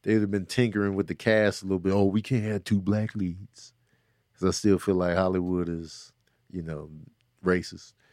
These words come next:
And we, we, we can't have the two black leads, you know what I'm saying? So, you know, we gotta recast Morpheus. And we all know Lawrence Fishburne as Morpheus is perfection.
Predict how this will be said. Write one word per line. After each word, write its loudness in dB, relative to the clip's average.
And 0
we, 4
we, 4
we 8
can't 2
have 4
the -2
two -2
black 2
leads, -2
you -8
know -4
what -4
I'm -12
saying? -2
So, -2
you -6
know, 4
we 6
gotta 6
recast 2
Morpheus. -6
And 2
we 8
all 6
know 2
Lawrence 0
Fishburne 0
as -6
Morpheus -2
is -8
perfection. -2